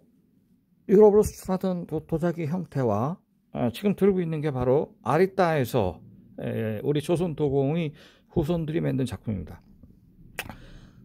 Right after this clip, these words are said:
거의 비슷하죠, 분위기가. 지금 그 아리따에서 만든 요의 그림 보면 색깔 넣은 거, 파란색 넣은 거랑 거의 비슷합니다. 이쪽이 좀 진하게 들어간 거고. 예, 이렇게,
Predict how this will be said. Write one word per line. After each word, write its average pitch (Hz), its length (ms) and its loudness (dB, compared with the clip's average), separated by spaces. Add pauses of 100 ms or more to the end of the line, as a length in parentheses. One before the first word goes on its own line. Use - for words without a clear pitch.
(120)
거의 151 160 4
비슷하죠, 131 500 -2 (320)
분위기가. 104 500 -2 (760)
지금 160 300 -4
그 143 520 4
아리따에서 180 440 0
만든 180 360 0
요의 160 600 6
그림 160 320 0
보면 143 420 -2 (600)
색깔 196 400 -4
넣은 147 180 0
거, 120 80 -2
파란색 165 440 -4
넣은 131 140 -2
거랑 139 160 -2
거의 135 140 -2
비슷합니다. 113 380 -4
이쪽이 135 220 -2
좀 135 100 0
진하게 165 300 -2
들어간 107 280 -4
거고. 95 380 -2 (1000)
예, 139 240 2
이렇게, 170 600 2